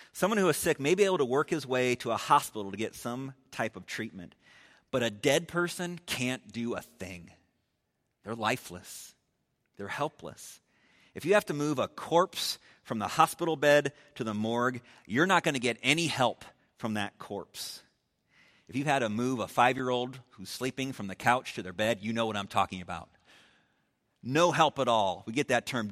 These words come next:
dead weight, right? This is what Paul is emphasizing.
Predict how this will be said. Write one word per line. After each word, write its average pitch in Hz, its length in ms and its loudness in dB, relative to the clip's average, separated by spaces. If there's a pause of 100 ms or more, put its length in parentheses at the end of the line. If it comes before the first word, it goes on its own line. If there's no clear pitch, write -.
dead 143 420 6 (140)
weight, 104 600 -4 (440)
right? 101 260 -8 (460)
This 151 160 -4
is 175 80 -2
what 156 200 2
Paul 135 280 2
is 113 80 -6
emphasizing. 92 640 -10